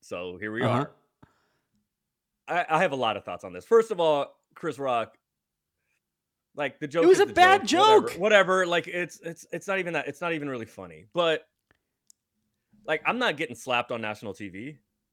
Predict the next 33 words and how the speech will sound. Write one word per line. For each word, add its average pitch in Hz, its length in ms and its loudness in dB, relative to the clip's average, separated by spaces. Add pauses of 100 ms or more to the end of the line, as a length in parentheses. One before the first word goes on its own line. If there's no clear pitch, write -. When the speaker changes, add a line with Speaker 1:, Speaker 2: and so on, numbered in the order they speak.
(720)
Speaker 1:
especially 170 600 -2
when 147 160 0
I 127 80 0
see 151 260 -4
a 143 60 -2
dude. 123 520 -6
So 165 360 0 (880)
I 160 120 0
don't, 165 340 -2 (200)
uh, 90 600 -8 (360)
when 131 120 -6
I 156 100 0
go 135 220 -2
somewhere, 147 320 -4
if 135 80 -6
I 117 80 -4
go 117 140 -6
to 113 60 -6
a 101 60 -6
restaurant 104 600 -8
or 85 340 -12
whatever, 85 500 -18 (600)
I 131 140 4
never 123 380 0
sit - 400 0
with 98 160 -8
my 95 120 -8
back 90 460 -8
to - 100 -20
the 87 120 -12
door 80 420 -14 (500)
because 95 680 -4 (160)
I 101 1040 0